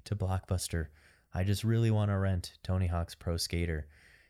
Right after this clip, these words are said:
And it was, wasn't until, like, Sunday, I think, that we went, and I was off, like, Friday, Saturday, Sunday, and we, we didn't go till, like, Sunday afternoon. So I got to play it, like, Sunday afternoon, and then I had to return it Wednesday or something. So I just <laughs> remember,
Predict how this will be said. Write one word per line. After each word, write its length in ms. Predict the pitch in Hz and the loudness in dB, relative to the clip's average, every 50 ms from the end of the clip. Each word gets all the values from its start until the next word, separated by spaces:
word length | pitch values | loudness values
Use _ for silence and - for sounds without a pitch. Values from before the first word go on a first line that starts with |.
| _ - | _ -4
And 140 | - 92 92 | 0 2 2
it 60 | 90 | 4
was, 240 | 90 92 90 90 - | 4 2 2 0 -2
wasn't 380 | - 92 98 104 104 104 104 90 | -2 2 4 4 4 4 2 0
until, 220 | 92 - 101 92 | 0 0 2 2
like, 200 | 87 85 80 - | 2 2 2 2
Sunday, 560 | - - - 85 80 82 85 87 87 85 85 | 0 2 2 2 0 2 2 2 4 4 4
I 80 | 87 85 | 4 2
think, 420 | - - 95 90 92 98 - - _ - | 2 0 0 0 0 -2 -4 -6 _ 0
that 140 | 87 80 | 0 2
we 120 | 76 87 82 | 2 2 2
went, 460 | 78 78 78 80 80 87 - - - - - | 2 2 0 0 0 -2 -4 -6 -12 -6 -4
and 160 | 80 80 78 | -4 -2 0
I 160 | 76 76 76 | 0 -2 -2
was 160 | 78 78 71 | -2 -2 0
off, 340 | 80 76 76 76 - - - | 0 0 0 0 -2 -4 -6
like, 220 | 71 65 69 - | -4 -4 -4 -6
Friday, 420 | - - - 67 69 69 64 69 73 | -12 -6 -4 -4 -4 -4 -4 -6 -6
Saturday, 440 | - - 73 73 76 73 76 73 73 | -4 -4 -2 -2 -2 -2 -2 -4 -4
Sunday, 340 | - 73 73 76 73 73 | -4 -4 -4 -2 -2 -2
and 100 | 76 73 | -2 -2
we, 200 | 78 76 71 71 - | -2 -2 -4 -4 -6
we 140 | - 85 87 | -4 -2 0
didn't 200 | 85 90 85 76 | 0 0 0 2
go 120 | 82 82 | 0 -2
till, 260 | 80 - - 90 80 78 | -2 -2 -4 -4 -4 -2
like, 220 | 73 71 71 - | -4 -4 -4 -4
Sunday 400 | - - 80 78 78 76 76 73 | -2 -2 0 0 0 0 0 0
afternoon. 640 | 69 71 73 - - 82 73 71 69 71 73 76 73 | 0 -2 -4 -4 -6 -6 -4 -4 -4 -4 -6 -6 -4
So 100 | - 80 | -2 -2
I 60 | 73 | 0
got 300 | 73 76 73 69 - - - _ _ - _ _ _ _ - | 0 2 0 0 -2 -4 -12 _ _ -20 _ _ _ _ -14
to 80 | - - | -14 -12
play 320 | - - 80 73 73 73 | -8 -4 -2 0 0 0
it, 100 | 73 - | 0 0
like, 180 | - 71 73 - | -2 -2 -2 0
Sunday 380 | - - 80 78 76 73 71 | 0 0 0 0 0 2 2
afternoon, 560 | 73 73 76 - 80 76 71 71 71 71 73 73 | 0 0 -2 -2 -4 -4 -2 -2 -2 -2 -2 -2
and 100 | 73 73 | -2 -2
then 80 | 73 | -2
I 40 | 73 | -2
had 100 | 73 71 | -2 -2
to 80 | 73 73 | -2 -2
return 320 | 73 73 - - 78 76 | -4 -4 -2 -4 -4 -2
it 100 | 73 - | -4 -4
Wednesday 520 | 71 71 69 71 71 71 - 76 76 76 | -4 -4 -4 -4 -4 -2 -2 -2 0 0
or 100 | 78 82 | -2 -2
something. 480 | 82 - 92 87 87 - 92 92 95 98 - _ - - - - - _ _ _ _ _ _ | -2 -4 -4 -4 -2 -2 -2 -2 -2 -4 -4 _ -20 -20 -20 -20 -20 _ _ _ _ _ _
So 400 | - - 78 76 73 73 73 - - | -4 0 0 2 2 0 -2 -4 -4
I 80 | - 85 | -2 -2
just 180 | 87 87 - - | -2 -2 -2 -2
<laughs> 0 | |
remember, 480 | 92 82 85 - - - - 104 - | -2 0 0 -2 -4 -2 -4 -4 -4